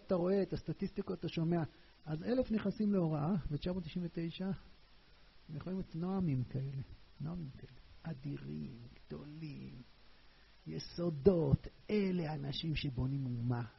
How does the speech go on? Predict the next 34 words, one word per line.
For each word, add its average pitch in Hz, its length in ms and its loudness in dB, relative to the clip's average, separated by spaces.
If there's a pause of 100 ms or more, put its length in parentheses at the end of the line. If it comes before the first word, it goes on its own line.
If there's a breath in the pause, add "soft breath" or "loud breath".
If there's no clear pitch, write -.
(200)
אלה 175 280 0
האנשים 147 300 -8
שבונים 131 420 -6
גאולה, 123 440 -8 (600 soft breath)
אלה 202 280 4
האנשים, 151 440 0
אין 190 200 0
אחד 196 520 -4
מהם 160 240 -2
שהשלכנו 156 880 -2
בתור 135 300 -4
מחיר, 139 440 -4 (420 loud breath)
ואין 190 200 2
אחד 220 360 0
ואמרנו, 226 320 2 (100)
"טוב, 285 680 12
נכון 254 480 2
שהוא 233 120 2
הידרדר", 214 500 8
אבל 214 80 6
בלי 208 160 4
הישיבה 190 260 0
הוא 190 60 0
היה 180 100 0
מידרדר 165 360 -2
עוד 143 200 -10
יותר. 127 220 -12 (540 soft breath)
זו 143 120 -2
החלטה 156 380 0
פנימית 190 460 4
שכל 160 240 -8
אחד 170 160 -4
יקבל 143 280 -6
לבד. 139 220 -6